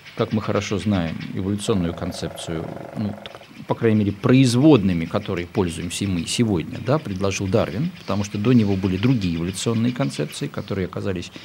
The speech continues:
ну, не очень жизнеспособными, да.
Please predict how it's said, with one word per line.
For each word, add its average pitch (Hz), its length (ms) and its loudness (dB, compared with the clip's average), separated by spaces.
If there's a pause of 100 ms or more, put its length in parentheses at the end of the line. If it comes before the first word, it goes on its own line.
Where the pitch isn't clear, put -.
(380)
ну, 202 160 8
не 185 160 10
очень 101 340 8
жизнеспособными, 85 1000 -2
да. 107 380 -2